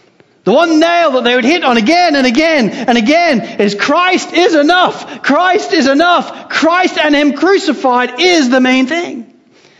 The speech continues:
That's why when you examine Paul's letters, it's always about the same thing.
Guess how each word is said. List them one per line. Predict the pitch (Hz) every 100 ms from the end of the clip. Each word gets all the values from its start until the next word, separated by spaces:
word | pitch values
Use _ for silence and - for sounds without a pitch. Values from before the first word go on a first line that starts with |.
| _ _ _ _
That's | 294 294
why | 311
when | 294 285
you | 277
examine | 247 202 277 320 277
Paul's | 226 254 240 240
letters, | 294 294 220 -
it's | 269 - -
always | 330 370 285 294 254
about | 233 330 247 247
the |
same | 254 254 262
thing. | 320 427 381